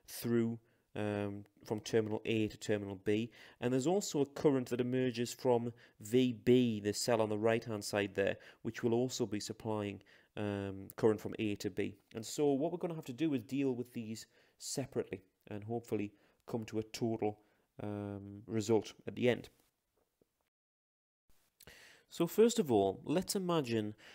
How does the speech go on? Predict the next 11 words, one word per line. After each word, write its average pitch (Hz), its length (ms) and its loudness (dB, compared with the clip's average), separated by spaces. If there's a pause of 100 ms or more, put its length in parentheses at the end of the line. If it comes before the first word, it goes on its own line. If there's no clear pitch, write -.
(140)
that 127 380 0
we 131 500 -4 (280)
remove 139 760 0 (100)
V 123 400 0
B 123 440 2 (300)
from 117 200 -2
our 110 100 2
considerations 113 1000 -2
to 113 200 -6
begin 107 240 -2
with. - 260 -6